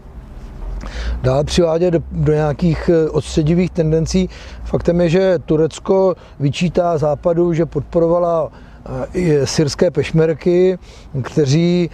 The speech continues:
jsou Tureckem považováni za jednoho z úhlavních nepřátel a jako přímí spojenci na turecké Kurdy, se kterými mají Turci letité problémy a čtyřicet tisíc mrtvých. Ehm,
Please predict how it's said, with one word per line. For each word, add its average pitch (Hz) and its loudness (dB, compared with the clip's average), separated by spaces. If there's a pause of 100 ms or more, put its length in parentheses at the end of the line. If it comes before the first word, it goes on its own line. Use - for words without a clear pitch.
jsou 165 0
Tureckem 165 0
považováni 160 0
za 156 2
jednoho 160 0
z 139 -10
úhlavních 156 -2
nepřátel 156 0
a 156 2
jako 147 -2
přímí 160 0
spojenci 151 0 (320)
na 143 2
turecké 165 2
Kurdy, 147 0
se - -4
kterými 160 0
mají 160 2
Turci 135 -2 (320)
letité 156 2
problémy 160 2
a 151 2
čtyřicet 151 -2
tisíc 147 -4
mrtvých. 160 0 (640)
Ehm, 165 2